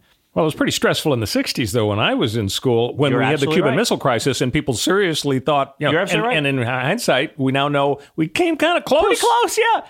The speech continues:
Speaker 2: No, you're right. I mean, the, the, the, it's true. Uh, the, the, the Cold War is, is hard to top in terms of existential threats. Um, and so
Speaker 1: Well, here's
Speaker 2: it
Speaker 1: an, here's an interesting angle, uh, that involves John Eastman.
Speaker 2: Yeah.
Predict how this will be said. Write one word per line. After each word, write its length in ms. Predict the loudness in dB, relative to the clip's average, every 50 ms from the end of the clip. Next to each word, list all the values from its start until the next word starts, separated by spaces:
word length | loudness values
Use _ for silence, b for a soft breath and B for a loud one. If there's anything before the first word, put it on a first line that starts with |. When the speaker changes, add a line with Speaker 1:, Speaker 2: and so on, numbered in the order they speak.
| B -4
Speaker 2:
No, 60 | -2
you're 180 | 0 0 0 0
right. 180 | 0 0 0
I 60 | 0
mean, 180 | -2 -2 -4 -4
the, 200 | -6 -8 -8 -6
the, 220 | -4 -2 -2 -2 -2
the, 280 | -2 -2 -2 -2 -2
it's 160 | -4 -4 -6 -6
true. 320 | -4 -2 -2 -2 0 -2
Uh, 200 | -2 -2 -2 -4 B B B B B B 0
the, 240 | 2 2 2 2 0
the, 140 | 0 -2 -2
the 160 | -2 -6 -12
Cold 280 | -4 -2 0 0 0 0
War 440 | 2 2 2 2 2 2 0 0 -2
is, 240 | -2 -4 -4 -6 -6
is 120 | -8 -10
hard 280 | -4 -2 0 0 0 -2
to 60 | -4
top 520 | -8 -8 -4 -2 0 0 0 -2 -4 -2 -2
in 120 | -2 -2
terms 320 | -2 -2 -2 -2 -2 -2
of 120 | -2 -2 -2
existential 560 | -2 -2 -4 -8 -6 -4 -4 -4 -2 -4 -8
threats. 500 | -6 -2 -2 -2 -2 -2 -4 -10 -16 -18 B B B B B B B B
Um, 280 | -2 -2 -2 -2 -4 -4
and 100 | -4 -6
so 380 | -4 0 0 0 2 0 -2 -4 b b b b b b b b b b b b b _ _ _ B B B B B B B -2
Speaker 1:
Well, 60 | 0 0
here's 240 | 2 2 2 2
Speaker 2:
it 80 | 0 0
Speaker 1:
an, 60 | 0
here's 180 | 0 0 0 0
an 80 | 0
interesting 400 | 0 0 0 -2 -4 -2 -2 -2
angle, 360 | -2 -2 -2 -2 -2 -4 -4 -4
uh, 160 | -2 -2 -2 -2 -4 -8
that 320 | -8 -10 -4 -2 0 0 0
involves 280 | 0 0 0 -2 -2 -2
John 220 | -4 -2 -2 -2
Eastman. 360 | -4 -4 -6 -8 -10 -12 -12 -12 -10 -4
Speaker 2:
Yeah. 240 | -2 -2 -2 -2 -6